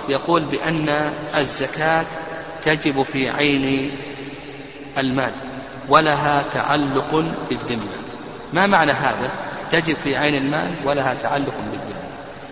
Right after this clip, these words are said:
نقول معنى هذا يتضح بما يترتب على هذا الكلام من مسائل. المسألة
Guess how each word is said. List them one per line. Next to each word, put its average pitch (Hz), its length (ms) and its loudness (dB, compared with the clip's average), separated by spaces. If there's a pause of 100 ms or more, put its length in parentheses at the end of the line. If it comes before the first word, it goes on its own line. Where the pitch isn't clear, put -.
(140)
نقول 190 220 2
معنى 196 240 6
هذا 165 460 4 (220)
يتضح 175 560 2 (540)
بما 160 200 2
يترتب 160 760 2
على 151 220 2
هذا 143 320 2
الكلام 131 380 0
من 117 280 -4
مسائل. 110 240 -4 (800)
المسألة 160 540 4